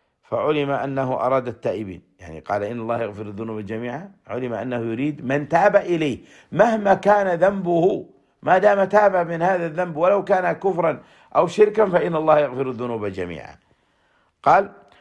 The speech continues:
"وفي سورة النساء خصص وقيد"، يعني هذه الآية "إن الله يغفر الذنوب جميعاً" عمم، وإن كانت هي في التائبين، وفي سورة النساء خصص فقال: "إن الله لا يغفر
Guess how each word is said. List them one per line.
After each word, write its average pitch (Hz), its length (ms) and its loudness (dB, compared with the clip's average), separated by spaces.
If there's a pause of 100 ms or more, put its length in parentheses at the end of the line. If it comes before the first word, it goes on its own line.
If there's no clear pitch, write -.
(120)
"وفي 156 300 0
سورة 226 400 4
النساء 180 560 0
خصص 214 460 -4
وقيد"، 165 600 -2
يعني 110 180 -8
هذه 165 260 2
الآية 156 420 0
"إن 160 120 -6
الله 151 420 2 (340)
يغفر 165 280 0
الذنوب 147 400 -4
جميعاً" 127 560 -6
عمم، 170 480 -2 (540)
وإن 165 200 0
كانت 175 360 0
هي 127 180 -4
في 151 80 -4
التائبين، 160 640 -2 (320)
وفي 147 200 0
سورة 208 340 2
النساء 175 440 0
خصص 180 460 -2
فقال: 170 360 2
"إن 175 240 -2
الله 165 280 4
لا 190 280 6
يغفر 220 480 -2